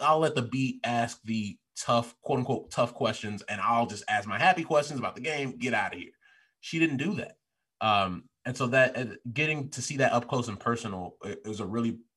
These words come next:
important part for me of just learning how to be on a beat that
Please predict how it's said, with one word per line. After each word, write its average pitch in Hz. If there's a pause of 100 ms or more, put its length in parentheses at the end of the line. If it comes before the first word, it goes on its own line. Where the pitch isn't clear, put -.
(160)
important 113
part 107
for 104
me 117
of 90
just 101
learning 110
how 101
to 92
be 87
on 80
a 76
beat 73 (340)
that 101